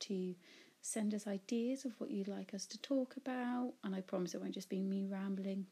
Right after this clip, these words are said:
next time, maybe, um, then feel free to send us a message, um, on social media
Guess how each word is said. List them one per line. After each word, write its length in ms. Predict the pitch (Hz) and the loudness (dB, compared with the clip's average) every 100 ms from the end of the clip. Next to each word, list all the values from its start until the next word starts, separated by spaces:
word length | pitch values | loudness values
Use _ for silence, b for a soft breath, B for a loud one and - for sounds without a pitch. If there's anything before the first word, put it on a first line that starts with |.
| - | -8
next 220 | 208 - | -8 -6
time, 220 | 208 202 190 | -4 -4 -2
maybe, 260 | 196 196 - B B B B - | -2 -2 -6 B B B B -2
um, 560 | 208 202 208 202 202 - B B B _ | 2 4 4 6 4 2 B B B _
then 240 | 214 220 | 2 4
feel 280 | 214 226 226 | 2 0 0
free 460 | 220 - 214 214 220 - | 0 -2 0 0 -2 -2
to 260 | 214 208 202 B B B B B - | 0 0 -2 B B B B B -16
send 300 | - 208 214 | 0 2 4
us 160 | 208 | 2
a 40 | 214 | 2
message, 720 | 208 196 208 214 214 - - - 320 _ - | 0 0 -2 -2 -2 -6 -6 -10 -16 _ -4
um, 340 | 190 185 185 | 0 0 0
on 100 | 190 185 | -2 -2
social 320 | 208 190 208 | -2 2 6
media 680 | 214 214 214 208 202 202 | 6 6 6 4 2 0